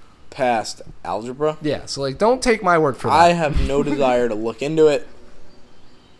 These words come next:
Speaker 1: So I just operate under the fact that, like, the Big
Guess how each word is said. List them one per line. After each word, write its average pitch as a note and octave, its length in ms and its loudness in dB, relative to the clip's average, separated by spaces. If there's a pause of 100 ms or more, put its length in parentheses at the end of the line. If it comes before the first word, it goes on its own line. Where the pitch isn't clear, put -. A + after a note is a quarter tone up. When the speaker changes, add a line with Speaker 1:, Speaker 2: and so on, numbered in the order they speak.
(1300)
Speaker 1:
So C3+ 140 -6
I E3+ 300 8
just F3+ 200 2
operate D#3 420 4
under C#3 260 -4
the B2 80 -8
fact A#2 320 -6
that, G#2+ 80 -6
like, F#2+ 300 -10 (760)
the C3+ 80 -16
Big C#3 240 -6